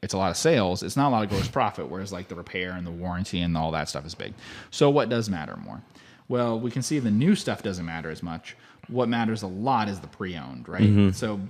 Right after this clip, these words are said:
Speaker 1: huge number for pre-owned is, um, down there, right?
Speaker 2: Mm-hmm, forty-three percent.
Speaker 1: Okay. It's forty-three percent in terms of the margin, and then also it's what, eight hundred ten. So this is the part that I would do. So eight hundred ten, uh, point four out of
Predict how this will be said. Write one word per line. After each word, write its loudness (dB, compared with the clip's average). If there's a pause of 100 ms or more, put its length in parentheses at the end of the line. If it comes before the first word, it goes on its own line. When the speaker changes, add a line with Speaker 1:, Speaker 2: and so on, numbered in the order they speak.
(280)
Speaker 1:
huge 0
number 0
for -6
pre-owned -4 (400)
is, -2
um, -6
down -8
there, -10
right? 4
Speaker 2:
Mm-hmm, 4
forty-three 4
percent. 0
Speaker 1:
Okay. -10 (240)
It's -10
forty-three 0
percent -4
in -2
terms -2
of -6
the -6
margin, -2
and 0
then 0
also -2
it's -10
what, -6
eight -4
hundred -4
ten. -8
So -6
this -2
is -4
the -2
part -2
that -6
I -4
would -4
do. -8
So -4
eight -2
hundred 0
ten, -4 (500)
uh, -4
point -4
four -2
out -4
of -10